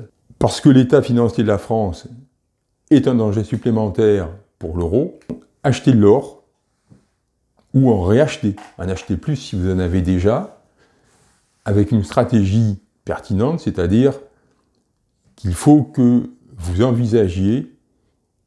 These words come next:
quels scénarios sont à votre avis les plus probables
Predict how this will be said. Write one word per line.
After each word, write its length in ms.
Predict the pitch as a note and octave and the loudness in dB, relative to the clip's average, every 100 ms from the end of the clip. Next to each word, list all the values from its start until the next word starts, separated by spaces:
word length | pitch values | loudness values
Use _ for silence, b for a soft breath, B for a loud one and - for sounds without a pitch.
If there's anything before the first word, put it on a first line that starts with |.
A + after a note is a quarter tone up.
| _ _ _ _ | _ _ _ _
quels 220 | - B2 | 0 0
scénarios 680 | G2 - C#3 C3 G#2+ G#2 D3+ | 0 -2 -2 0 -2 -2 -4
sont 220 | - G#2 | -6 -4
à 40 | G#2 | -4
votre 260 | G#2 - | -4 -4
avis 280 | G2+ G2+ G#2 | -2 0 -2
les 100 | F2 | -4
plus 160 | E2+ F#2 | -6 -8
probables 640 | - G#2+ F2+ G2+ C#3 | -4 -2 0 -2 -4